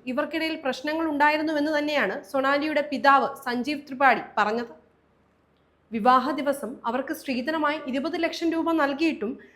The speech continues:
ദിവസങ്ങൾക്ക് ശേഷം സന്ദീപും കുടുംബവും പുതിയ ആവശ്യങ്ങൾ ഉന്നയിക്കാൻ തുടങ്ങി. അവർക്ക് കാർ വേണമെന്ന് പറഞ്ഞു. പക്ഷേ കാർ വാങ്ങുകയെന്നത് തനിക്ക് കഴിയുന്നതിലും അപ്പുറമാണെന്ന് അവരോട് പറഞ്ഞു.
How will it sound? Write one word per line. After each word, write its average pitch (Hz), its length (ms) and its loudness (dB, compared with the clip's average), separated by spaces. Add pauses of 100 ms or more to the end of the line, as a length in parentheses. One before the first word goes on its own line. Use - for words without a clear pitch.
(140)
ദിവസങ്ങൾക്ക് 392 680 4
ശേഷം 359 440 0
സന്ദീപും 302 480 -2
കുടുംബവും 302 560 0
പുതിയ 294 240 0
ആവശ്യങ്ങൾ 285 680 -2
ഉന്നയിക്കാൻ 233 640 -2
തുടങ്ങി. 240 260 -4 (960)
അവർക്ക് 254 340 0
കാർ 269 460 4
വേണമെന്ന് 226 500 0
പറഞ്ഞു. 226 300 -2 (680)
പക്ഷേ 403 460 0
കാർ 311 260 6
വാങ്ങുകയെന്നത് 349 840 2 (100)
തനിക്ക് 277 320 -2
കഴിയുന്നതിലും 311 720 0
അപ്പുറമാണെന്ന് 269 800 2 (120)
അവരോട് 220 400 0
പറഞ്ഞു. 214 280 -4